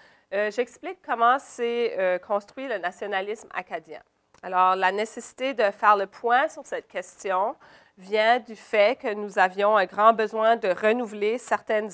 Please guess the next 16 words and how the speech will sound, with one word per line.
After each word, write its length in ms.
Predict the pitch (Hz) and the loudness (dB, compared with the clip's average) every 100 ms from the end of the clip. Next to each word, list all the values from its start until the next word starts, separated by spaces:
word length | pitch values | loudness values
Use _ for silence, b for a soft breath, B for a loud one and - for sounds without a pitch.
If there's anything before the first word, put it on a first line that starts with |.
| 208 | 2
interprétations 920 | 202 202 214 - 185 180 180 202 202 | 2 0 -16 -12 -6 -6 -6 -8 -12
du 120 | 190 | -12
passé 580 | _ 180 165 - 190 185 196 | _ -2 -2 -2 -10 -8 -4
en 180 | 180 | -4
Acadie. 460 | 170 165 170 160 160 _ _ _ _ _ _ _ _ _ _ _ _ _ - - B B B B B | -4 -10 -14 -16 -20 _ _ _ _ _ _ _ _ _ _ _ _ _ -20 -20 B B B B B
En 160 | 226 269 | -2 2
effet, 320 | 269 208 139 | 0 0 -6
même 320 | 214 247 302 | 2 2 2
si, 560 | 294 - - 277 277 269 | -4 -8 -6 -4 -2 2
euh, 400 | 214 185 180 180 | 4 4 4 0
les 320 | 208 214 220 220 | -2 -4 4 4
Acadiens 420 | 220 220 226 208 | 4 0 2 0
s'appelaient 520 | - 202 - 233 202 | 0 -2 -2 -4 -4
des 220 | 185 170 | -6 -8
Acadiens 640 | 180 196 190 190 190 165 | -10 -8 -8 -2 -2 -2
depuis 640 | 160 180 - - 202 208 | -6 -12 -12 -14 -12 -12